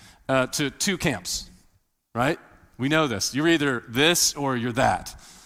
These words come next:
There is no other option. That's how we're doing life right now. We've all agreed that's how we're gonna do it. So on every topic, it's either this or it's that. And so as we listen to each other talk, we're listening for those, like, code words. "Oh, I hear it.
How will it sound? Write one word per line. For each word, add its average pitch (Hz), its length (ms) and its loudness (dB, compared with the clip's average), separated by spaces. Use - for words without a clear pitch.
There 143 80 2
is 131 240 2
no 147 260 2
other 143 240 2
option. 117 420 0
That's 127 200 0
how 143 200 4
we're 127 140 -2
doing 135 340 -2
life 127 260 0
right 110 160 -4
now. 107 160 -4
We've 117 240 -6
all 127 180 0
agreed 123 360 -4
that's 117 200 -2
how 120 160 0
we're 120 120 -4
gonna 117 180 -2
do 113 160 -4
it. 95 140 -8
So 131 160 0
on 131 80 4
every 147 240 2
topic, 147 640 0
it's 113 240 -4
either 135 220 2
this 139 560 2
or 139 140 0
it's 131 140 -4
that. 131 280 4
And 107 80 -4
so 139 160 -2
as 117 140 -4
we 131 100 0
listen 139 300 0
to 143 140 -2
each 139 120 -2
other 139 160 2
talk, 139 480 0
we're 131 100 0
listening 139 400 0
for 139 140 -6
those, 127 260 -4
like, 120 300 -6
code 139 260 -2
words. 101 340 -6
"Oh, 147 140 -6
I - 60 -14
hear 104 180 -8
it. 87 80 -16